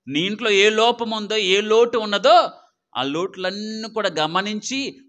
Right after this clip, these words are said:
కుమారుడి దగ్గర తీసుకుని వెళ్తుంది. ఎవరు చెప్పారని ఆమె చేయించింది ఆ పెళ్లిలో ఆ యొక్క అద్భుతం? ఎవరు చెప్పలా. చివరికి యేసు ప్రభుకు కూడా ఇష్టం లేదు. ఇష్టముందా చేయటము?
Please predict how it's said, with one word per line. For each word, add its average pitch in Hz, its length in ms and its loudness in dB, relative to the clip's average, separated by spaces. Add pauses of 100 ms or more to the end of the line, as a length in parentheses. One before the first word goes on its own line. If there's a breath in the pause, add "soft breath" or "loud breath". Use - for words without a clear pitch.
కుమారుడి 170 680 2
దగ్గర 165 160 -6
తీసుకుని 147 400 -14
వెళ్తుంది. 107 380 -16 (1080)
ఎవరు 127 220 -2
చెప్పారని 190 760 -6 (480)
ఆమె 147 160 -2
చేయించింది 165 460 -4
ఆ 151 40 -2
పెళ్లిలో 156 520 -4 (420)
ఆ 123 120 0
యొక్క 123 220 -4
అద్భుతం? 135 360 -8
ఎవరు 110 340 -8
చెప్పలా. 135 360 -12
చివరికి 139 560 -12
యేసు 151 280 -6
ప్రభుకు 165 360 -10
కూడా 190 160 -4
ఇష్టం 180 300 -6
లేదు. 127 180 -8 (800)
ఇష్టముందా 196 600 -4 (160)
చేయటము? 180 640 -10